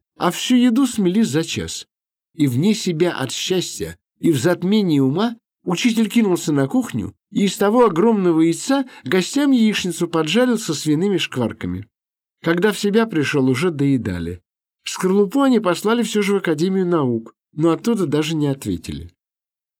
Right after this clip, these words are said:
Историю высокую и благородную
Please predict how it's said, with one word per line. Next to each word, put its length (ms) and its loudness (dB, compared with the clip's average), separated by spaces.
Историю 600 2
высокую 600 0
и 80 0
благородную 880 -2